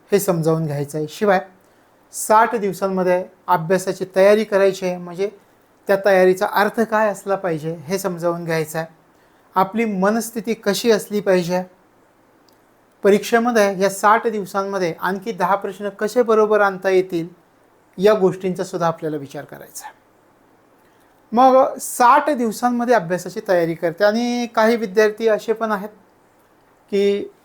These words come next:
वर्षभर अभ्यास करताय, गेली दोन वर्षभर अभ्यास करतायत आणि काही विद्यार्थी नवीन आहेत.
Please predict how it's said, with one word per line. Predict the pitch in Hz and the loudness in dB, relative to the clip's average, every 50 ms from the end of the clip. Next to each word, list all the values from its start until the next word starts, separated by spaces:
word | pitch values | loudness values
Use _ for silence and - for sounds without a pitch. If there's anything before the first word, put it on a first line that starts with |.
| _ _ _ _ _ - | _ _ _ _ _ -2
वर्षभर | 180 190 208 220 208 254 247 240 233 | 2 4 4 4 4 4 4 4 4
अभ्यास | 214 175 160 160 185 185 185 | 4 2 0 -2 -4 -4 -4
करताय, | - 185 170 170 - 185 185 | -6 -8 -6 -4 -2 -4 -2
गेली | 175 185 185 196 | 0 0 0 0
दोन | 185 165 196 208 226 226 | 2 4 4 4 4 4
वर्षभर | 220 214 208 185 - 208 196 196 | 2 -2 -2 -2 -4 -4 -2 -2
अभ्यास | 185 165 147 151 165 165 165 165 | -2 -4 -4 -6 -8 -8 -8 -8
करतायत | - 170 147 - - 160 156 156 - _ _ _ _ _ _ _ - | -10 -10 -10 -10 -10 -12 -12 -12 -14 _ _ _ _ _ _ _ -10
आणि | 240 269 269 | -8 -8 -4
काही | 277 262 247 254 269 | -2 0 0 2 0
विद्यार्थी | 226 220 175 165 175 180 175 - 220 | -2 -2 -2 -2 -4 -4 -4 -4 -6
नवीन | 202 185 160 151 143 139 135 | -4 -4 -4 -4 -6 -8 -10
आहेत. | 127 123 - - - _ _ | -10 -12 -14 -18 -20 _ _